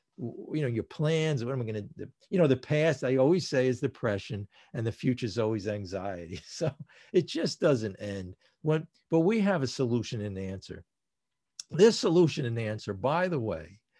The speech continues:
is eludes many, many, many people. We read how it works. The steps are in front of the room when we go to meetings, the twelve-step program, right? O A, O-, Overeaters Anonymous, A A, Alcoholics Anonymous, Narcotics Anonymous. They have all kinds of anonymous programs.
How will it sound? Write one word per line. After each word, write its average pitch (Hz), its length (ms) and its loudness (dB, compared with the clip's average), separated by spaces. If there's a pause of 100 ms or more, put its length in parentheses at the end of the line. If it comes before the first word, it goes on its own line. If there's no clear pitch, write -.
(220)
is 135 260 2
eludes 180 600 6 (100)
many, 143 540 0 (200)
many, 113 380 -4 (260)
many 101 300 -8 (140)
people. 95 360 -6 (360)
We 220 260 8
read 185 420 6 (120)
how 170 320 2
it 170 80 0
works. 156 380 4
The 110 120 -6
steps - 460 0
are 147 80 0
in 131 80 -4
front 175 260 2
of 170 60 2
the 156 80 2
room 160 280 4
when 139 120 2
we 120 80 0
go 165 200 4
to 165 80 2
meetings, 156 440 0
the 107 80 -4
twelve-step 156 640 -2
program, 135 600 -2 (440)
right? 151 240 -2 (320)
O 135 240 6
A, 135 300 4 (120)
O-, 135 300 -4
Overeaters 143 300 0
Anonymous, 135 500 -2
A 131 320 0
A, 131 220 0
Alcoholics 131 500 0
Anonymous, 131 380 -4
Narcotics 127 460 -2
Anonymous. 127 300 -4
They 113 60 -4
have 117 80 -2
all 160 80 2
kinds 147 280 -2
of 113 80 -4
anonymous 127 420 -4
programs. 131 580 -2